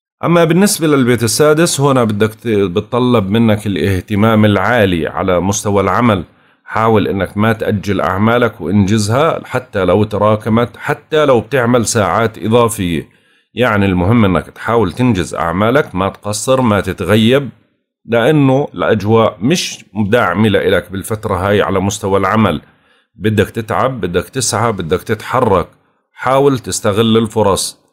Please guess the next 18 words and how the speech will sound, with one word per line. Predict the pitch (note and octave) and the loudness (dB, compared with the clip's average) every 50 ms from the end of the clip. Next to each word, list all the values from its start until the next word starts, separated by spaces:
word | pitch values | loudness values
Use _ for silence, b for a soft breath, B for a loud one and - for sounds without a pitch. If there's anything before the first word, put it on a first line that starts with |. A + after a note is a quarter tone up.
| _ _ _ _ _ _ _ | _ _ _ _ _ _ _
والوضع | - F#2+ A#2 A#2+ G#2 F2 G2+ F2+ F2+ D#2+ | -2 0 2 2 4 4 2 2 2 0
الصحي | F2+ F2+ - - A2+ - - - G2+ F2+ | 0 -2 -2 -4 -6 -6 -4 -4 -2 -2
متقلب، | E2+ E2 - - F2+ - - C3 C#3+ C#3+ D3+ D#3 C3+ G#2 | -2 -2 -2 -4 -6 -4 -2 0 2 4 2 2 2 0
بده | F#2 F2+ D#2+ E2 E2 | -4 -4 -4 -4 -4
بعض | D#2+ F2+ F2+ F2 F#2 | -2 -2 -2 0 0
الاهتمامات | G2 E2+ C2+ D#2+ F#2 E2+ - - F#2 E2+ E2 E2 F2 G#2 B2 C#3+ C#3 C3+ - | 0 0 0 -2 -2 -4 -6 -6 -4 -2 0 0 2 2 2 2 0 -2 -4
وبده | G2 E2+ G2+ G#2 F#2 F#2+ F2 | -6 -6 -4 -4 -2 -4 -2
بعض | D#2+ G2 F#2+ F#2 E2 | 0 0 0 2 0
الرعاية. | G2 F2+ F2+ F#2+ F#2+ E2+ F2 F#2+ F2 E2 D#2+ D2 C#2 _ _ | 0 2 2 2 2 2 2 2 0 0 0 -4 -8 _ _
حاول | - - G#2+ A2 G#2 F#2 D#2+ | -12 -4 -2 0 0 0 0
تهتم | - G2 E2+ D#2+ - A2+ G#2 G2 E2+ | -4 -6 -10 -6 -2 -2 0 0 0
بصحتك، | D2+ - - A#2 G#2 - - C#3+ C#3+ - - | -2 -4 -6 -8 -10 -6 -4 -6 -6 -4 -6
وإذا | F2+ E2+ D#2 E2 E2+ F2 E2 | -6 -6 -4 -2 0 0 0
ظهر | D2+ A#2+ B2+ A2 G#2 F#2 - - - | 2 2 2 2 2 0 -2 -2 -2
أي | - C#3 C3 A2+ | 0 0 0 0
شيء | - - A#2+ A#2 G2+ - - _ _ - - | 0 0 0 -2 -2 -2 -6 _ _ -6 -2
أو | B2 D3 C3 F2+ | -2 0 0 0
عارض | D#2+ G2+ A#2 A#2+ A2 F#2+ F#2+ E2+ | 0 2 2 2 2 2 0 -2